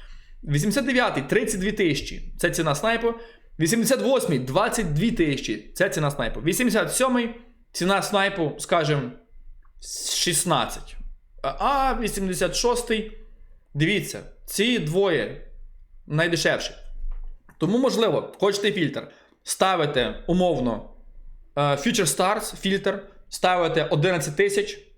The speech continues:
з половиною або одинадцять і набираєте їх. Я думаю, вони, як самий дешевий фодер, можуть спрацювати. Можливо, будуть якісь еволюції на них, саме де потрібні Future Star.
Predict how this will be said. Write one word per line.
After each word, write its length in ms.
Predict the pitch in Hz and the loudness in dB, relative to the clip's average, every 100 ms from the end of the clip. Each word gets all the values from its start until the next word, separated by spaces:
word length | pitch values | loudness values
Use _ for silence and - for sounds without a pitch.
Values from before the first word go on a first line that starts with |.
| - _ | -20 _
з 80 | - | -4
половиною 540 | 202 185 190 190 185 190 - | 2 4 4 2 -2 -6 -2
або 140 | 160 | 2
одинадцять 480 | 160 175 165 160 - - - - - - | 4 2 0 -6 -12 -18 -14 -12 -8 0
і 100 | 233 | 2
набираєте 580 | 175 147 127 117 - | 4 4 2 2 -2
їх. 240 | 107 - - | -6 -8 -2
Я 120 | 196 | 0
думаю, 360 | 233 285 247 226 | 2 4 4 2
вони, 440 | 196 214 240 233 - - - - - | 2 2 2 -2 -10 -18 -20 -10 -2
як 100 | 160 | 2
самий 280 | 202 196 185 | 4 4 2
дешевий 380 | 156 180 170 | 2 2 2
фодер, 440 | 151 185 170 151 - | 2 2 2 0 0
можуть 380 | 160 170 175 156 | 0 2 2 0
спрацювати. 640 | 156 147 - 113 104 - | 0 -4 -4 -6 -8 -4
Можливо, 360 | 131 165 240 240 | -2 0 2 2
будуть 240 | 185 214 | 2 0
якісь 200 | 196 - | 0 -2
еволюції 560 | 185 185 220 247 - 151 | 0 2 2 0 2 2
на 100 | 143 | 2
них, 280 | 139 113 - | 2 0 -4
саме 300 | - 151 139 | -2 0 2
де 100 | 147 | 0
потрібні 500 | 147 147 147 135 123 - - - | -2 0 0 0 -4 -8 -20 -10
Future 300 | 147 147 - | -2 0 2
Star. 300 | 147 117 107 | 2 2 -2